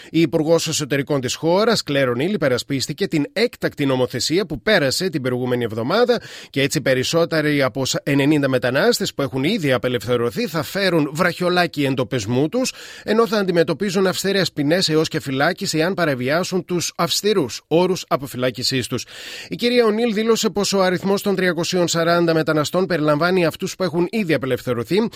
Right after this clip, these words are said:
και ότι η απόφαση του Ανώτατου Δικαστηρίου στην περίπτωση ενός πρόσφυγα Ροχίνγκια που καταδικάστηκε για σεξουαλική κακοποίηση παιδιών πιθανότατα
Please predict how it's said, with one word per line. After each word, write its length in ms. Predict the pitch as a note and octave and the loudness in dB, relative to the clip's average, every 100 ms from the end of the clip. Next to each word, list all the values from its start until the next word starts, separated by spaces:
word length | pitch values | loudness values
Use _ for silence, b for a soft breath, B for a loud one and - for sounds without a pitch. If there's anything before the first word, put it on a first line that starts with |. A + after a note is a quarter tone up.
| B B | B B
και 100 | - | -2
ότι 180 | C3 B2 | -2 0
η 80 | A#2 | -2
απόφαση 500 | G#2+ D3 D#3 - E3 | 0 -2 -2 -4 -2
του 140 | D3 | 0
Ανώτατου 380 | C#3 C#3+ C3+ C3+ | 0 0 -2 -4
Δικαστηρίου 640 | A#2+ B2+ - C3 D3 B3 | -4 -4 -4 0 0 0
στην 140 | A#3 C#3 | 0 -2
περίπτωση 440 | B2 C3 C3+ C#3+ | -2 -2 -4 -2
ενός 260 | C3 C3+ - | -2 -2 -2
πρόσφυγα 640 | F3+ F3+ - D3 C#3 C#3 | 0 2 0 -4 -2 -2
Ροχίνγκια 720 | D3 C3 - D#3+ F#3+ G#3 A#3+ B B B | 0 -2 -2 0 2 2 0 B B B
που 300 | D3+ D#3 - - | 2 2 0 -2
καταδικάστηκε 920 | D3 D#3+ D#3 D3 B3 G3 - B2+ C#3+ | -2 0 -2 2 2 2 -2 -6 -4
για 180 | B2+ C3 | -4 -2
σεξουαλική 600 | D3+ - C#3+ C3+ C3 F3 | -2 -4 -2 -2 -2 -2
κακοποίηση 600 | C#3 C3+ B2+ D3 A#2+ A2+ | -2 -4 -4 -2 -2 -4
παιδιών 360 | B2 G3 G#3+ | -2 0 -2
πιθανότατα 720 | G3+ E3 B2+ C#3+ E3 E3+ F#3+ | -2 -4 -2 0 -2 -2 -4